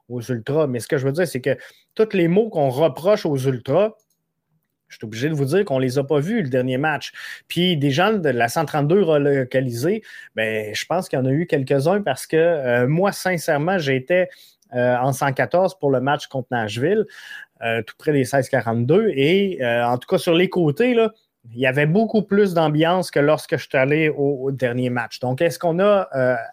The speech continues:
amené certains supporters dans, dans, dans les côtés ? Peut-être que oui.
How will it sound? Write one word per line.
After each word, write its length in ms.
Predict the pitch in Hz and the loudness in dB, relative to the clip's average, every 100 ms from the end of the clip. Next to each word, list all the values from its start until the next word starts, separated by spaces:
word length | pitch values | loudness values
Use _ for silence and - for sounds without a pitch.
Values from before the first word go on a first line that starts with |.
| - | 0
amené 560 | 175 170 170 190 214 202 | 2 2 2 0 0 0
certains 460 | - 165 - 180 | -4 -8 -4 -4
supporters 640 | - 156 151 131 175 175 160 _ - _ _ _ | -4 -4 -4 -2 0 2 0 _ -20 _ _ _
dans, 340 | 127 139 143 139 | 0 2 2 0
dans, 260 | 135 135 | -4 -2
dans 220 | 135 135 | -2 -2
les 180 | 139 139 | 0 -2
côtés ? 460 | 135 160 131 123 185 | -2 -2 -2 -2 -4
Peut-être 300 | 175 220 220 | -2 -2 -2
que 100 | 190 | -2
oui. 300 | 139 131 | 0 -2